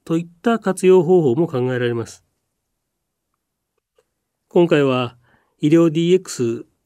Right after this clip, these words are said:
全体へのさらなる広がりについて触れる時間はありませんが、ここまで述べてきたような環境は一朝一夕に整備されるものではありません。日本薬剤師会としても、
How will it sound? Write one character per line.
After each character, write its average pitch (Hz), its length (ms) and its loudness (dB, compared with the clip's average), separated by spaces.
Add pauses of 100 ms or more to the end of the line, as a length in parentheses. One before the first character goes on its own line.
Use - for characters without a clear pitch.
全 180 320 2
体 233 240 2
へ 214 80 6
の 139 160 2
さ 220 180 -6
ら 214 80 -4
な 196 120 0
る 156 80 0
広 190 280 2
が 202 60 2
り 202 140 0
に 196 40 -2
つ 220 120 0
い 196 80 0
て 135 300 2 (340)
触 - 140 -2
れ 175 100 6
る 165 80 4
時 170 120 -4
間 160 200 0
は 131 80 -2
あ 127 40 -4
り 143 80 -2
ま 160 120 0
せ 165 120 0
ん 147 60 2
が、 120 240 -6 (960)
こ - 80 -18
こ 208 80 2
ま 196 80 4
で 156 100 4
述 180 120 2
べ 185 100 2
て 165 100 0
き 151 80 -12
た 151 100 0
よ 135 120 2
う - 20 -2
な 123 300 -4
環 151 240 -2
境 151 260 2
は 147 320 -4 (260)
一 156 200 -10
朝 170 260 2
一 165 260 0
夕 143 60 -2
に 113 100 0
整 180 180 0
備 139 100 0
さ 139 160 -6
れ 135 80 -2
る 139 80 -2
も 143 120 0
の 151 60 -2
で 143 80 -2
は 107 80 -4
あ 110 40 -8
り 113 80 -8
ま 117 100 -6
せ 117 120 -8
ん。 107 80 -12 (1300)
日 175 80 6
本 165 160 4
薬 139 160 2
剤 151 200 2
師 - 100 -10
会 - 160 0
と 156 100 -4
し - 60 -8
て 143 100 0
も、 120 280 -4